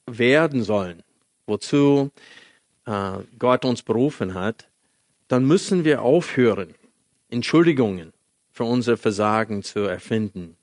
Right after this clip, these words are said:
Der Apostel Paulus beginnt den ersten Korintherbrief mit einigen geistlichen Tatsachen, um die Christen zu, äh, in Korinth deutlich zu machen,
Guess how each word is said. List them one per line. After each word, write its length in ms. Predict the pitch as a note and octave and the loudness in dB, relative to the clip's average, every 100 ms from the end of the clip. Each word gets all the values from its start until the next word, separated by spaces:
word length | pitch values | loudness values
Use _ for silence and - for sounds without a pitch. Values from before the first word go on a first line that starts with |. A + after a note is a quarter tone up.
| _ _ _ _ _ _ - | _ _ _ _ _ _ -4
Der 80 | A2 | -2
Apostel 320 | - D3 - | 2 2 2
Paulus 480 | - C3+ D3 D3 C3+ | 0 4 6 4 2
beginnt 640 | - G#2+ B2+ C#3+ C#3 - C3 | -4 0 2 2 0 -4 -2
den 140 | B2 | 0
ersten 380 | A#2+ B2+ - A#2 | 2 0 -2 -6
Korintherbrief 920 | - A#2+ C#3+ C3+ A#2 B2+ C3 C3 - - - - - _ _ _ - | 0 0 2 -2 0 2 2 2 -4 -20 -20 -20 -20 _ _ _ -2
mit 200 | B2 C3 | -2 0
einigen 500 | C3+ E3+ D#3+ C#3+ A#2 | 0 2 2 0 2
geistlichen 600 | A#2 D3+ - C3 B2 G#2+ | 2 0 0 -2 -2 -2
Tatsachen, 680 | C3+ D#3 C3+ B2 A#2+ D#3 D3 | -2 -2 0 0 0 -2 -2
um 160 | C#3+ | -2
die 80 | B2 | -2
Christen 500 | - D#3 E3 - D#3 | 0 0 0 -4 -6
zu, 240 | - C3+ A#2+ B2+ _ - | -4 -6 -8 -18 _ -12
äh, 300 | C3 A2+ A#2 | -6 -4 -4
in 120 | A#2+ | -4
Korinth 540 | - C3+ D#3 C3 A#2+ - | 0 2 4 2 0 -6
deutlich 500 | - B2 F3 A3 D#3+ | 2 4 4 2 -2
zu 140 | - | -2
machen, 560 | G#2+ G2+ G#2+ - F3+ | -2 0 -2 -6 -10